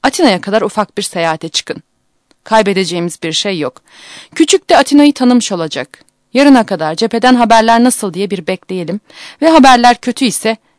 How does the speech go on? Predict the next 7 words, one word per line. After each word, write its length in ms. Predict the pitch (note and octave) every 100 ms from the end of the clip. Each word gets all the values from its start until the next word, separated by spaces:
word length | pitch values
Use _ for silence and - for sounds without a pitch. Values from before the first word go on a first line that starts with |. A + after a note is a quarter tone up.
| _
hemen 240 | G#3+ F3+
işe 200 | F#3 -
koyulmak 480 | F3+ F3+ E3+ E3 E3+
gerek." 400 | - D3 - - _ _ _ _ _ _ _ -
Korkum 360 | G3+ G#3 C#4
paniğe 360 | C4+ F#3 F3+ E3
dönüşmüştü. 600 | E3 - F3 - -